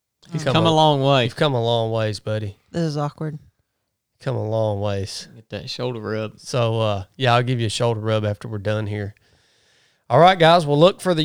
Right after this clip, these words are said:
Speaker 1: YouTube video coming out about, uh, me and Chili having a thumb war and a arm wrestling competition.
Speaker 3: Oh, it's gonna be so good.
Speaker 1: Um,
Speaker 3: It's gonna be
Speaker 1: and
Speaker 3: so good.
Speaker 1: again,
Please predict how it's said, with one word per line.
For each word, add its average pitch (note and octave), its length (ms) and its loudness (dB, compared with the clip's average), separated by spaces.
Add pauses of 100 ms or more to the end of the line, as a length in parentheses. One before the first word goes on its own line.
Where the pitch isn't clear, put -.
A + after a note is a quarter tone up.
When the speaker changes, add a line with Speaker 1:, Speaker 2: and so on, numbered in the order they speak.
(140)
Speaker 1:
YouTube F3 220 2
video E3+ 380 4
coming E3 300 -2
out E3+ 200 2
about, C#3+ 380 2
uh, C3+ 480 2
me D3 240 2
and C#3+ 100 0
Chili D#3 320 2
having C#3+ 240 0
a B2+ 60 -2
thumb D3+ 320 0
war D3+ 360 0
and C3+ 300 0
a A#2+ 240 2
arm D3 340 0
wrestling C#3+ 520 -2 (140)
competition. D#3 760 -2 (160)
Speaker 3:
Oh, E3+ 160 0
it's E3 120 -6
gonna D#3+ 140 -4
be D3 100 -4
so D3+ 340 2
good. D3 320 0
Speaker 1:
Um, A#2 600 0 (600)
Speaker 3:
It's - 140 -20
gonna - 180 -12
be - 80 -8
Speaker 1:
and C3 580 4
Speaker 3:
so B2 80 0 (120)
good. F#3 60 -6 (100)
Speaker 1:
again, B2 560 2